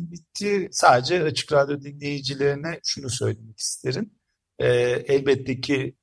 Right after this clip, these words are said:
yani hem, e, o yaptığımız programda koltuğu ele geçirme gibi bir gayretimiz yok. Tam tersine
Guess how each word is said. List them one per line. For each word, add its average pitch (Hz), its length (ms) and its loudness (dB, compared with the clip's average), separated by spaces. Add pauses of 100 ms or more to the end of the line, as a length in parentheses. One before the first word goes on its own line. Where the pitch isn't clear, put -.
(120)
yani 107 400 0 (120)
hem, 123 340 2 (120)
e, 107 180 4
o 123 140 2
yaptığımız 117 640 4
programda 113 520 0 (120)
koltuğu 185 880 -2 (200)
ele 156 180 2
geçirme 127 440 0
gibi 113 240 -2
bir 113 60 -10
gayretimiz 117 680 6
yok. 190 220 -4
Tam 160 260 2
tersine 135 540 2